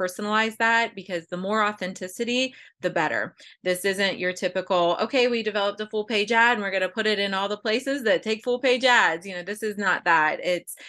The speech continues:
um, very customized, but that's what makes it work, is that each and every one of these influencers or paid media outlets, they have their own individual audiences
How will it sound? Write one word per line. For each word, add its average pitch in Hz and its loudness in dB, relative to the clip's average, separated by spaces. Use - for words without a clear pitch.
um, 170 0
very 202 4
customized, 240 0
but 196 0
that's 202 2
what - -2
makes 180 -8
it - -4
work, - -4
is 180 0
that 165 0
each 233 -6
and 190 -6
every 196 -2
one 180 -2
of 180 -6
these 170 -4
influencers 196 2
or - -4
paid 202 -6
media 190 0
outlets, 175 0
they 202 0
have 208 2
their 196 2
own 196 -4
individual 180 -2
audiences 208 0